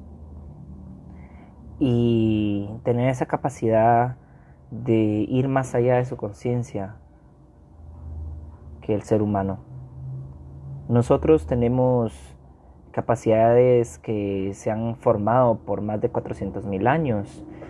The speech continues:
para poder llegar a este cerebro. El cerebro que nosotros usamos ahorita, el proceso de evolución ha sido inmenso. Y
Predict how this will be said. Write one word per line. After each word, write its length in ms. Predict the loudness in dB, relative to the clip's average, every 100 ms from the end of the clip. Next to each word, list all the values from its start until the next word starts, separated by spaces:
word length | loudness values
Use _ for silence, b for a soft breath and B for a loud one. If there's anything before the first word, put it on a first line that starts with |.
| B -4
para 200 | 2 4
poder 200 | 4 4
llegar 240 | 6 4 4
a 40 |
este 160 | 0 -4
cerebro. 640 | -2 2 2 2 0 0
El 100 | -4
cerebro 340 | -4 -2 -2
que 60 | -2
nosotros 300 | -4 -6 -4
usamos 240 | -4 -4
ahorita, 480 | -2 -2 0 0 0
el 100 | -2
proceso 340 | -6 -10 -6
de 80 | -2
evolución 520 | -2 -2 -4 -4 -4
ha 80 | -4
sido 420 | -6 -4 -4 -4
inmenso. 800 | -6 -6 -8 -10 -14 -12 -10 -10 -14 B B B B B B B 0
Y 340 | 4 6 4